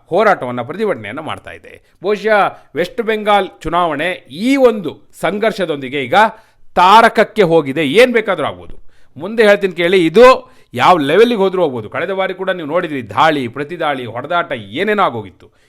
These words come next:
ಈ ಬಾರಿಯೂ ಏನ್ ಬೇಕಾದ್ರೂ ಆಗ್ಬೋದು. ಬಹುಶಃ ಪ್ರಜಾಪ್ರಭುತ್ವದ ದೃಷ್ಟಿಯಿಂದ ನಾವೊಂದು ಒಕ್ಕೂಟ ವ್ಯವಸ್ಥೆಯಲ್ಲಿದ್ದೀವಿ, ಆ ದೃಷ್ಟಿಯಿಂದ ನೋಡೋದಾದ್ರೆ ಇಂತಹ ಬೆಳವಣಿಗೆಗಳು ಕೇವಲ ಚುನಾವಣೆಯ ಗೆಲುವಿಗಾಗಿ ಖಂಡಿತವಾಗಿಯೂ ಕೂಡ ಸ್ವೀಕಾರಾರ್ಹ ಅಲ್ಲ, ಸಕಾರಾತ್ಮಕ ಅಲ್ಲ. ಆದ್ರೆ ಏನ್ ಮಾಡ್ತೀರಿ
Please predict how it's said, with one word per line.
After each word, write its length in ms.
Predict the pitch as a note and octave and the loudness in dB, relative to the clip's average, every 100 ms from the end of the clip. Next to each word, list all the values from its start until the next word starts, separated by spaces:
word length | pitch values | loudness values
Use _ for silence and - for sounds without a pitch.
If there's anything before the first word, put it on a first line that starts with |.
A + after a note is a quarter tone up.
| _ | _
ಈ 120 | B2 E3 | -6 0
ಬಾರಿಯೂ 320 | E3 D#3 E3+ | 2 0 -4
ಏನ್ 300 | A2 D3+ F#3 | -4 -4 -4
ಬೇಕಾದ್ರೂ 340 | C3 B2+ A2+ | -6 -6 -8
ಆಗ್ಬೋದು. 220 | G#2 B2+ | -10 -10
ಬಹುಶಃ 460 | E3 F#3 F3+ G3+ F3+ - _ _ _ | -8 -10 -2 2 2 0 _ _ _
ಪ್ರಜಾಪ್ರಭುತ್ವದ 880 | D#3+ D#3+ B3+ C#4+ B3 A3+ G#3+ G#3+ F#3 | -8 0 4 4 4 2 2 0 -2
ದೃಷ್ಟಿಯಿಂದ 520 | C#3 B2 C3 G2 E2+ D#2+ _ _ _ _ _ C3+ | -6 -12 -14 -14 -16 -20 _ _ _ _ _ -8
ನಾವೊಂದು 320 | E3+ F3+ C#3+ | -6 -6 -6
ಒಕ್ಕೂಟ 380 | D3 D3 A#3 G3 | -8 -6 -6 -2
ವ್ಯವಸ್ಥೆಯಲ್ಲಿದ್ದೀವಿ, 720 | D3+ D#3 D#3+ C3 G2+ F#2+ F#2+ | -2 -4 -8 -8 -10 -14 -10
ಆ 200 | G2 F3+ | -4 -4
ದೃಷ್ಟಿಯಿಂದ 360 | G#3+ - G#3+ | -4 -10 -10
ನೋಡೋದಾದ್ರೆ 480 | G#3 G3+ G3+ G3 G3 | -8 -8 -4 -4 -6
ಇಂತಹ 300 | F3 - G#3+ | -8 -2 -2
ಬೆಳವಣಿಗೆಗಳು 540 | G3+ E3 C#3 A2+ G#2 G#2 | 0 -4 -6 -10 -14 -14
ಕೇವಲ 280 | E3+ F#3+ F3 | -12 -10 -10
ಚುನಾವಣೆಯ 560 | E3 G#3+ A#3+ G#3 F#3+ | -8 -4 -2 -4 -6
ಗೆಲುವಿಗಾಗಿ 800 | D3 G3 G#3+ C#3+ A#2 G2+ G2 _ _ _ - | -8 -10 -8 -8 -10 -12 -20 _ _ _ -16
ಖಂಡಿತವಾಗಿಯೂ 800 | C#3+ G#3 G3 E3+ D#3 C3+ A#2+ A#2 | -12 -10 -10 -8 -8 -8 -10 -14
ಕೂಡ 200 | A#2 F3 G3 _ _ - | -10 -8 -8 _ _ -12
ಸ್ವೀಕಾರಾರ್ಹ 680 | C#3+ D3 D3+ C#3 B2 G#2 G2 | -10 -8 -6 -6 -8 -10 -12
ಅಲ್ಲ, 280 | C3+ F3+ G3+ - _ | -6 -6 -6 -12 _
ಸಕಾರಾತ್ಮಕ 640 | B2 C#3 C3+ G#2 A2 A#2 | -16 -10 -8 -10 -12 -12
ಅಲ್ಲ. 160 | D#3 A2 | -10 -10
ಆದ್ರೆ 220 | C#3 F#3 | -6 -4
ಏನ್ 80 | A#3+ | -4
ಮಾಡ್ತೀರಿ 500 | G#3+ B2+ - _ | -4 -8 -16 _